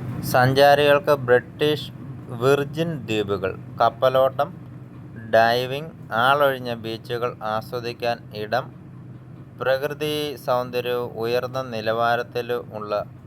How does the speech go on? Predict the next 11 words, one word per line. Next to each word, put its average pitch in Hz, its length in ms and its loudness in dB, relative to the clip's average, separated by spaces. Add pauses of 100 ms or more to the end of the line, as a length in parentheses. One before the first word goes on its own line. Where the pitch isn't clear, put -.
(220)
സൗകര്യങ്ങളിലും 107 1000 -4 (260)
മനോഹാരിത 127 760 0
തോന്നുന്ന 110 500 -6 (340)
സ്ഥലങ്ങൾ. 101 500 -2
അടുത്തതായി 151 540 6
പോകാൻ 131 480 4
പറ്റുന്ന 123 400 0
സ്ഥലം 117 380 0 (300)
കുക്ക് 151 180 0
ദ്വീപുകൾ. 120 760 -4 (420)
സ്നോർക്ക്, 139 880 0